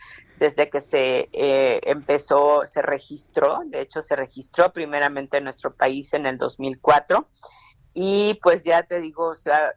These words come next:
han ocupado, eh, millones de dosis en el mundo, más de cien países en el mundo la utilizan dentro, dentro de su programa de vacunación universal.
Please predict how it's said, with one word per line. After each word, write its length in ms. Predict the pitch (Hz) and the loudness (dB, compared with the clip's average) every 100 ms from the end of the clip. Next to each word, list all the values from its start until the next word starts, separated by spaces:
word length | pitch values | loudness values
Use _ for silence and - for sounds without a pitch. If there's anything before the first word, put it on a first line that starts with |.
| - | -6
han 200 | 151 160 | -6 -8
ocupado, 880 | 160 160 - 151 151 156 156 156 - | -12 -14 0 2 2 0 -4 -4 -8
eh, 320 | 131 139 139 139 | -10 -10 -12 -12
millones 720 | 151 160 - 170 170 170 156 | -12 -12 0 0 0 -4 -6
de 140 | 135 | -4
dosis 420 | 139 143 151 - | -2 -4 -8 -10
en 140 | 131 135 | -8 -6
el 120 | 135 | -8
mundo, 440 | 147 165 160 160 | -6 -6 0 0
más 260 | 156 147 143 | 2 0 0
de 120 | 139 | -4
cien 360 | - 175 165 175 | -4 -2 -2 -2
países 480 | 151 147 151 151 | -6 -4 -2 -4
en 140 | 143 135 | -4 -4
el 100 | 135 | -6
mundo 380 | 139 143 143 147 | -6 -4 0 0
la 120 | 131 | 0
utilizan 580 | 127 135 135 - 147 139 | -2 -10 -8 -4 -4 -6
dentro, 280 | - 135 | -12 -10
dentro 380 | 143 135 127 139 | -4 -4 0 0
de 60 | 131 | 0
su 160 | - | -4
programa 440 | - 135 143 143 147 | 0 0 2 0 -2
de 60 | |
vacunación 520 | 139 135 135 131 - 165 | -4 -6 -10 -12 -10 -10
universal. 640 | 170 170 185 - 175 | -6 -2 -2 0 0